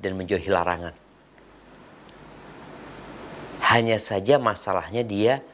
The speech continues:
ya, orang umum, Ustaz, nggak pernah belajar agama,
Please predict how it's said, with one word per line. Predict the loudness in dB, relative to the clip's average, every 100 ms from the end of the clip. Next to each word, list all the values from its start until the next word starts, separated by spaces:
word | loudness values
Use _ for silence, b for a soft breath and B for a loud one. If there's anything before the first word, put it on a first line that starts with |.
| B B -20 -14
ya, | 2 2 2 -2 -8 -16 -20 -20 -20 -20 -20 -20 -4 0
orang | 2 0 -2 2
umum, | 4 4 2 0 -2
Ustaz, | 0 0 0 -4 -2
nggak | 2 2 2
pernah | -4
belajar | 2 2 2 2
agama, | 0 0 0 2 0 -2 -6